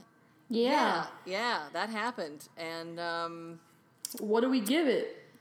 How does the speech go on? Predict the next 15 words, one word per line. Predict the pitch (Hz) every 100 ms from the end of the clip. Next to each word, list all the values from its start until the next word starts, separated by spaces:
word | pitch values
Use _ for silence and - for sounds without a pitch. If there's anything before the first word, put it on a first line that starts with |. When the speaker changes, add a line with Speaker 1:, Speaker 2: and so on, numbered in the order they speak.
| _ - -
Speaker 2:
Oh, | 202 190
God. | - 170 160 160 156 160 - - - - - - _ _
You | 196 202
know, | 208
I | 214 208
wanted | 202 208 220 247
to | 247
give | 208 214
this | 240 240
a |
little | 208 196 190
higher. | - 165 170 190 -
I | 175
just | 160 156 -
couldn't. | - 170 156 151